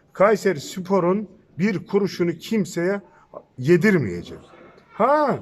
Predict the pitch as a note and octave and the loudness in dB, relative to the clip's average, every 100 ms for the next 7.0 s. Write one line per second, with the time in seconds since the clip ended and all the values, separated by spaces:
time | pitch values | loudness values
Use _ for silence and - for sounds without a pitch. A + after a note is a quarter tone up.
0 | - _ _ _ - C#3+ D#3+ F#3 - A3 | -8 _ _ _ -4 -2 0 -2 2 2
1 | A3+ - G#3 A#3 D#4 D#4 D#4 B3 G3+ D3 | 2 0 4 4 4 2 2 0 0 -2
2 | G#2+ F2 D#2+ - - - - _ _ _ | -4 -6 -10 -18 -20 -20 -20 _ _ _
3 | _ _ _ _ _ _ _ _ _ _ | _ _ _ _ _ _ _ _ _ _
4 | _ _ - - - _ - D3 G#2 - | _ _ -20 -20 -20 _ -4 -2 -2 -8
5 | - _ _ - - G3+ F#3+ D#3 C3 - | -20 _ _ -14 -2 0 2 0 -4 -12
6 | - C#3 A#3 A#3 G#3 - - F#3+ B3 - | -2 4 6 6 4 -2 -4 -4 -4 -12